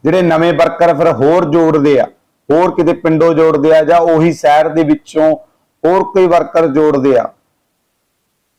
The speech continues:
ਫਿਰ ਉਹਨਾਂ ਦੇ ਨਾਲ ਰਲ ਕੇ ਫਿਰ ਉਹਨਾਂ ਨੂੰ ਕਹਿੰਦੇ ਆ ਕਿ ਤੁਹਾਡਾ ਮਾਣ ਤਾਣ ਜ਼ਰੂਰ ਕੀਤਾ ਜਾਊਗਾ, ਤੁਸੀਂ ਸਾਡੇ ਨਾਲ ਖੜੇ ਹੋ, ਅਸੀਂ ਤੁਹਾਡੇ ਨਾਲ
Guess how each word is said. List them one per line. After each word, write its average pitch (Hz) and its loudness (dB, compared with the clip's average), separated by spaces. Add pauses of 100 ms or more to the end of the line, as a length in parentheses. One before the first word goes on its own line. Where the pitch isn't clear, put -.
(140)
ਫਿਰ 160 -2
ਉਹਨਾਂ 165 0
ਦੇ 180 0
ਨਾਲ 147 2 (1400)
ਰਲ 151 2
ਕੇ 139 -2 (340)
ਫਿਰ 131 -4
ਉਹਨਾਂ 151 0
ਨੂੰ 165 -2
ਕਹਿੰਦੇ 147 0
ਆ 156 2
ਕਿ 160 -2
ਤੁਹਾਡਾ 135 -2
ਮਾਣ 135 0
ਤਾਣ 135 -2
ਜ਼ਰੂਰ 131 -4
ਕੀਤਾ 139 -2
ਜਾਊਗਾ, 107 -4 (1700)
ਤੁਸੀਂ 156 0
ਸਾਡੇ 160 2
ਨਾਲ 147 0
ਖੜੇ 156 -2
ਹੋ, 165 0
ਅਸੀਂ 151 0
ਤੁਹਾਡੇ 147 0
ਨਾਲ 131 0